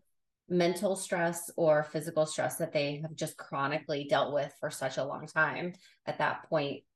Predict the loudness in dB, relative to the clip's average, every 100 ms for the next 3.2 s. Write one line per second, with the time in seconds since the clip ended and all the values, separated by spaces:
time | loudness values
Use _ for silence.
0 | _ -4 0 0 0 -4 -14 _ 0 0
1 | 2 4 6 6 4 -4 -4 -10 0 2
2 | 4 4 2 0 -2 -6 _ -6 -2 -2
3 | -2 -6